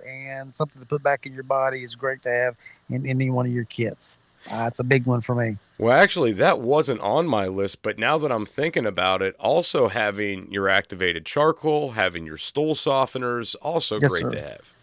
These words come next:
Speaker 1: Yes, sir.
Speaker 2: Absolutely.
Speaker 1: Um, it's, when you're ill in your gut, you're ill in your entire body.
Speaker 2: Mm-hmm.
Speaker 1: And,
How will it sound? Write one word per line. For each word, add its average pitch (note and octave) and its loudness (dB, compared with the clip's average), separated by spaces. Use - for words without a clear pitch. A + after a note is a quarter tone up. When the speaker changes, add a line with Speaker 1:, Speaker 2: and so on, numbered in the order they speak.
Speaker 1:
Yes, C3+ 0
sir. B2+ -4
Speaker 2:
Absolutely. C3+ 4
Speaker 1:
Um, - -20
it's, D#3 -2
when F#3 8
you're F3+ 8
ill G#3+ 6
in A#3 6
your G3+ 2
gut, D#3+ 4
you're C#3+ -2
ill D3+ 4
in C#3+ -2
your C3+ 0
entire B2+ 2
body. A#2 0
Speaker 2:
Mm-hmm. F2+ -4
Speaker 1:
And, C3 -2